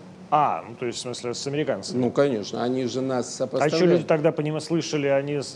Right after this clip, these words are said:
Speaker 1: были на, были пластинки, они слышали, э,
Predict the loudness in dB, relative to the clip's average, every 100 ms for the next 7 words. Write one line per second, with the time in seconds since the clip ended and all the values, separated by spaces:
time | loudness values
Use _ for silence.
0 | -6 -4 -4 -2 -2 -2 0 -2 -2 -6
1 | -4 -2 -2 -2 -4 -6 -4 -4 0 0
2 | 0 -2 -2 -2 -2